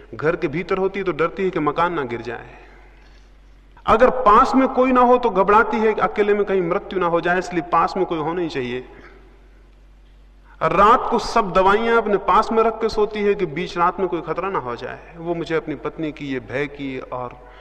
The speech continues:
निराशा की हालत बताए। मैंने उनको कहा कि ध्यान का ये छोटा सा प्रयोग शुरू करिए, लाभ होगा। उन्होंने प्रयोग शुरू किया, सात दिन बाद वो मुझे मिले।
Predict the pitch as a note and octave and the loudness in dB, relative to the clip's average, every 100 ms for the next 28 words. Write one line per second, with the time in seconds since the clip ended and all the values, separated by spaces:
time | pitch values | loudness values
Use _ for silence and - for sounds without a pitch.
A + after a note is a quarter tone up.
0 | - - C3 C3+ C3 C3+ B2+ A#2 B2+ A2+ | -20 -8 -6 -4 -6 -8 -8 -6 -6 -8
1 | A2 G#2 G#2+ - - - - - - - | -10 -10 -12 -14 -20 -20 -20 -20 -20 -20
2 | - - - - C3 F3+ G#3 G#3+ G#3 G3 | -20 -20 -20 -8 -2 2 4 2 0 0
3 | F#3 F#3 F3+ C#3+ A#2 D3 D#3+ D3+ C#3+ C3+ | 0 -2 -4 -8 -4 -2 -2 -2 -4 -4
4 | - E3 D#3+ - C3+ - D#3+ D#3+ - G3 | -6 -6 -6 -6 -8 -4 -4 -4 -4 -4
5 | F3 C3 B2 A#2+ A#2+ B2+ C3+ A#2 C#3+ A2 | -4 -4 -6 -6 -4 -2 -2 -2 -4 -6
6 | - - - - - - - - - A#3 | -10 -14 -18 -20 -20 -20 -20 -14 0 2
7 | C#4+ C4 F#3+ A3+ A3 - G#3 G#3 - G#3+ | 4 2 2 2 2 0 -4 -4 -2 -2
8 | - - E3+ E3 F3+ D#3 D#3+ D3+ C#3 C3 | -2 0 0 0 -2 0 -2 -2 -4 -4
9 | B2 B2 B2+ C3+ | -4 -4 -4 -6